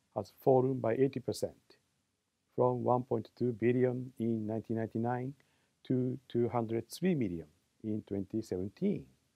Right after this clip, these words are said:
Amid this progress, value chains have faced challenges. First, trade growth slowed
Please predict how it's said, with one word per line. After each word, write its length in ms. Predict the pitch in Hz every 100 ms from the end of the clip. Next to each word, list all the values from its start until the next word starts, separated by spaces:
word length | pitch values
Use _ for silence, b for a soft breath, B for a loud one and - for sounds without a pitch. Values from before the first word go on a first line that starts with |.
| _ _ _ _ _ _ _ _ _ _ _ _ _ -
Amid 280 | 208 196
this 120 | - -
progress, 600 | 143 101 - - - - _ 117
value 220 | 135 139
chains 480 | - 147 131 127 -
have 160 | 117 113
faced 420 | - 113 113 - _ _
challenges. 720 | - 117 85 - - - - _ _ _ _ _ _ _ _ _ _ _
First, 400 | 139 87 - - _ _ _ _ _ _ _
trade 240 | - 151 131
growth 380 | 120 127 123 -
slowed 560 | - 131 139 135 131